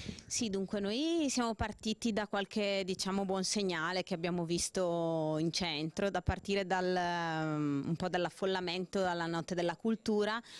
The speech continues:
fino ad arrivare all'apertura di un paio di nuovi locali, un bar in Piazza Vittoria, un, eh, lo-, un ristorante che, insomma, aprirà in Piazza Mercato,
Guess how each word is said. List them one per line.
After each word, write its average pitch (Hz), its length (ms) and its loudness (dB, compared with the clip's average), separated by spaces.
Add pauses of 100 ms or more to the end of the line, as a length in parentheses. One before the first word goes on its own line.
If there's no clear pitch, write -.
(180)
fino 220 180 2
ad 208 80 0
arrivare 196 340 0
all'apertura 190 580 0
di 190 100 0
un 190 100 2
paio 180 180 0
di 175 100 0
nuovi 180 200 2
locali, 180 500 -2
un 160 180 0
bar 156 220 -2
in 170 100 -2
Piazza 165 320 -4
Vittoria, 175 1040 0
un, 156 320 2
eh, 147 640 -2
lo-, 170 240 0
un 156 140 2
ristorante 165 600 -2
che, 170 80 -6
insomma, 165 240 0
aprirà 160 300 -2
in 165 120 -4
Piazza 156 320 -4
Mercato, 185 560 -2